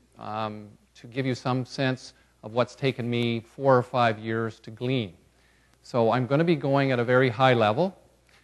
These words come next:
I'm gonna be around for the next two days, um, circulating between tables, so that, uh, if you've missed anything or I haven't been clear enough, please feel free to, uh, grab me and ask me questions. So, first of all,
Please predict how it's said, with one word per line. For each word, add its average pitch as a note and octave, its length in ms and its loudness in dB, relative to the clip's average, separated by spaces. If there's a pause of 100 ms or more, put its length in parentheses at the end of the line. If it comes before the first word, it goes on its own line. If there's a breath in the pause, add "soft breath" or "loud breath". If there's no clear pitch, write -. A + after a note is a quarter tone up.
(180 soft breath)
I'm A#2+ 160 -4
gonna C3 240 0
be B2 80 -2
around A#2+ 340 0
for B2 100 -16
the A#2 60 -8
next A#2 300 -10
two C3 160 -10
days, A#2 580 0 (140)
um, G#2+ 480 -12
circulating B2 560 -4
between A2+ 340 -10
tables, G#2+ 640 -4 (120)
so A2+ 260 -8
that, A2 300 -8
uh, G#2+ 100 -4 (300 soft breath)
if A#2+ 180 -12
you've A#2+ 140 -14
missed C3 260 -4
anything A#2+ 460 -4
or A2 160 -2
I G#2 80 -2
haven't A#2+ 240 -6
been A2+ 160 -10
clear B2 300 -8
enough, G#2+ 340 -14 (400)
please C3 280 -2
feel A#2+ 220 -4
free A#2 260 -6
to, G#2 140 -4 (220)
uh, A2+ 100 -10
grab G#2+ 340 -2
me G#2 120 -16
and G2+ 100 -14
ask G#2 240 -12
me G#2+ 220 -14
questions. F#2+ 560 -12 (960)
So, D#3+ 360 8 (460)
first - 340 2
of D3+ 120 2
all, A#2 480 4